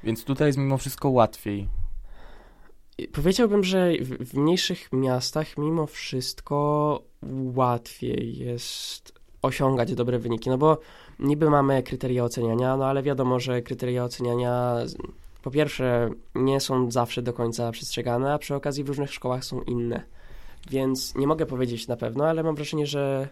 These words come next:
Speaker 2: e, w mniejszych szkołach, w mniejszych miastach jest trochę łatwiej jakby wyróżnić się. O.
Speaker 1: Wyróżnić się.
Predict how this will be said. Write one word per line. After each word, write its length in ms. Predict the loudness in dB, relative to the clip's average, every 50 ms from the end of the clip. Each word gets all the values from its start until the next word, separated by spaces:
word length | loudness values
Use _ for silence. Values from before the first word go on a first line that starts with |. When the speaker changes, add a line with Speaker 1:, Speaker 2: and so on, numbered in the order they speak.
| -12 _ -20
Speaker 2:
e, 60 | -16 -10 -6 -4 -4 -2 -2 -2 -2 -2 -2 -4 -6 -10
w 100 | -8 -4 0
mniejszych 400 | 2 2 2 0 0 -4 -6 -6
szkołach, 360 | -4 -2 0 0 0 -2 -2
w 40 | -6
mniejszych 300 | -6 -6 -6 -8 -8 -8
miastach 320 | -8 -8 -8 -12 -14 -16
jest 140 | -16 -18 -16
trochę 180 | -12 -8 -6 -4
łatwiej 540 | -4 -4 -4 -4 -4 -4 -2 -2 -2 -4 -6 -10 -18 -20 -20 -20 -20 -20 -20 -18 -16 -16 -14 -14 -14 -14 -10 -4
jakby 540 | -2 -2 -2 -2 -2 -2 -2 -2 -2 -4 -4
wyróżnić 580 | -6 -6 -2 0 0 0 0 -2 -4 -6 -8 -8
się. 140 | -10 -12 -14 -18 _ _ -20 -20 -20 _ -20 -14 -8 -6
O. 100 | -4 -4 -6 -8 -20 -20 -20 -20 -20 -20 -20 -20 -20 -20 -20 _ -14
Speaker 1:
Wyróżnić 680 | -10 -4 2 4 6 6 6 6 4 2 0 -2 -4
się. 180 | -6 -8 -10 -10